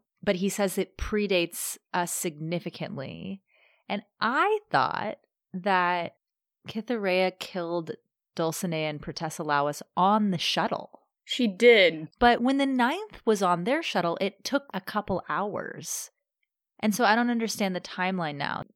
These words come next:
Speaker 1: They get on the shuttle. She kills Dulcinea and Protesilaus, and presumably they would then show up at, or at the first house within a, a couple hours of them dying.
Speaker 2: Well, what was your, what's your theory on which planet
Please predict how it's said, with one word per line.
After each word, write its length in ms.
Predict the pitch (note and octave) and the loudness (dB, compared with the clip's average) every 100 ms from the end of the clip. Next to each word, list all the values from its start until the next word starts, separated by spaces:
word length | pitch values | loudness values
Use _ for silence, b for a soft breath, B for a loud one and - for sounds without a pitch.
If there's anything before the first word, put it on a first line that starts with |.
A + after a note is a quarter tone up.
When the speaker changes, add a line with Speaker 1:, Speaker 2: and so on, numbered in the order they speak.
| _ | _
Speaker 1:
They 140 | G#3 F#3+ | -2 0
get 220 | G3 G3+ | 2 4
on 160 | A3 | 2
the 60 | A3 | 0
shuttle. 640 | - F#3 D#3+ D#3 D3+ D3+ - _ | 0 0 0 0 -2 -6 -14 _
She 200 | - G3 | -10 -10
kills 640 | - G#3 F#3+ F#3 - - _ | -2 2 2 2 -4 -10 _
Dulcinea 560 | F#3 E3+ F#3 E3 D#3+ D#3 | -4 -2 -2 -2 0 -2
and 340 | E3 D#3 D#3 - - | -4 -8 -12 -16 -14
Protesilaus, 720 | F#3 D#3+ - D3 C#3 C#3 - | -10 -8 -6 -4 -2 -4 -8
and 160 | D3+ | -10
presumably 560 | - E3 B3 D#4+ F3 D#3 | -6 -2 0 0 0 0
they 120 | D3+ | 0
would 160 | D3+ D#3 | 0 -2
then 140 | D3+ | -4
show 240 | C#3+ E3+ D#3 | -2 0 0
up 140 | B2+ _ - | -2 _ -4
at, 260 | C3+ C3+ _ _ _ - | -4 -4 _ _ _ -2
or 140 | F#3 | 2
at 180 | D3 D3+ | 2 0
the 80 | F3 | -2
first 400 | - F#3 E3+ - | -4 -4 -4 -6
house 440 | - D3 D#3 - - | -2 -2 -2 -8 -4
within 380 | F3 F#3 F3 F3 | 0 2 2 -2
a, 80 | - | -4
a 60 | |
couple 280 | F3+ F3+ C#3+ | -6 -6 -4
hours 760 | - E3+ A#3+ - D3 D3+ - - _ _ - | 0 0 0 -2 -6 -8 -10 -10 _ _ -2
of 280 | F3+ F3 - - | -2 -2 -12 -6
them 260 | E3+ E3+ E3 | 0 0 2
dying. 680 | D#3+ A#3+ A3+ - - E3 _ _ - | 2 0 -2 -6 -12 -16 _ _ 0
Speaker 2:
Well, 240 | B3 C#4 C#4 | 6 6 8
what 180 | D#4 | 4
was 200 | F4 F4+ | 2 -2
your, 360 | D#4 D#4 C#4 - | 2 6 6 8
what's 240 | B3+ D4 | 4 4
your 120 | F4 E4 | 0 -2
theory 440 | - A3+ A3+ A3 | 2 4 6 4
on 280 | F#3 F#3+ F3+ | 2 0 4
which 260 | F3+ - | 2 2
planet 640 | - G3 F3 F3 E3+ D#3 | -8 -2 0 2 2 2